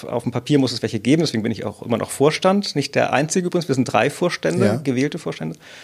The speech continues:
Speaker 1: Aber wir entscheiden nicht über die Gehaltserhöhung. Und, äh, so fing es dann damals an, dass wir sagen, ja, wir wollen Gehaltserhöhung geben, aber ich habe gesagt, ich, ich entscheide das nicht. Also geht ja nicht. Und, ähm, damit das, wir überhaupt starten könnten,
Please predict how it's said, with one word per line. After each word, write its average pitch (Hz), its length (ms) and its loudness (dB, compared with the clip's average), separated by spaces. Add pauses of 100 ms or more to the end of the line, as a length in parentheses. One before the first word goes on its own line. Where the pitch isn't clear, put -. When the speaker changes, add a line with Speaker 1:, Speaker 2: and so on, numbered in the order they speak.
(460)
Speaker 1:
Aber 147 200 4
wir 165 80 6
entscheiden 156 300 4
nicht 135 80 0
über 127 100 -4
die 117 80 -6
Gehaltserhöhung. - 720 -14
Und, - 380 -14
äh, 113 120 -8
so 123 100 -4
fing 160 140 -2
es 143 80 -4
dann 135 100 0
damals 120 580 2
an, 143 200 4
dass 196 100 2
wir 165 80 4
sagen, 143 180 6
ja, 135 120 6
wir 123 100 0
wollen 131 140 6
Gehaltserhöhung 127 460 2
geben, 156 200 2
aber 156 60 6
ich 139 80 0
habe 131 80 -4
gesagt, 120 200 -4
ich, - 240 -14 (120)
ich - 140 -12
entscheide - 260 -8
das - 180 -12
nicht. - 300 -16 (300)
Also 110 200 -12 (540)
geht 113 160 -4
ja - 60 -8
nicht. - 240 -14 (920)
Und, 147 540 4
ähm, 139 460 2 (340)
damit 160 220 4
das, 156 220 -2
wir 151 120 6
überhaupt 143 240 4
starten 170 320 4
könnten, 165 460 0